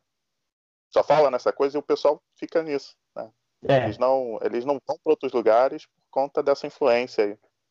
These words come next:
Speaker 1: E tem
Speaker 2: É
Speaker 1: muito lugar
Speaker 2: verdade.
Speaker 1: muito bacana pra conhecer, né?
Speaker 2: Meu Deus, como tem.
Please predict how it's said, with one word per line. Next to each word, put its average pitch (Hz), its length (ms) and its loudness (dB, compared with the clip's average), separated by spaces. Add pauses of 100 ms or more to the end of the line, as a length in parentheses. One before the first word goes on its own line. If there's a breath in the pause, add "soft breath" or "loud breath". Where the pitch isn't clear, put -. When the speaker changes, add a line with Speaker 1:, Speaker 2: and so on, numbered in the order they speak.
(180)
Speaker 1:
E 123 80 -4
tem 151 120 0
Speaker 2:
É 143 40 -4
Speaker 1:
muito 123 160 0
lugar 147 100 2
Speaker 2:
verdade. 151 200 2
Speaker 1:
muito 151 180 -12
bacana 160 400 0
pra - 80 -20 (420)
conhecer, 131 180 -12 (100)
né? 120 100 -18 (760)
Speaker 2:
Meu 190 460 4
Deus, 202 220 4
como 190 260 4
tem. 185 380 2